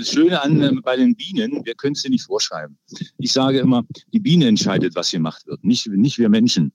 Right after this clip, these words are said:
Und wenn man das akzeptiert, dann hat man Freude mit den Bienen. Ja, so.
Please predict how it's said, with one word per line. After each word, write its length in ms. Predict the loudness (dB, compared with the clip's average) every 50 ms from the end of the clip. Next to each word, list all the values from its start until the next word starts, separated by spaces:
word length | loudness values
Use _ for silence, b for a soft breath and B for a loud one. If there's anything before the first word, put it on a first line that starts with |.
| _ _ _
Und 140 | -4 -2 0
wenn 100 | 2 4
man 100 | 4 4
das 160 | 4 2 0
akzeptiert, 760 | -2 -6 -6 -2 -2 -2 -2 -2 0 2 2 2 2 0 -2 -8 _ B B B _
dann 160 | -4 -2 -2
hat 140 | 0 2 2
man 100 | 0 0
Freude 320 | 0 0 0 2 2 2
mit 140 | 2 2 2
den 100 | -2 -2
Bienen. 300 | -4 -4 -8 -10 -12 _ _ _ _ _ _ _ _ -4
Ja, 180 | -4 -2 -4 B B B B B B B B B -2
so. 180 | 0 0 0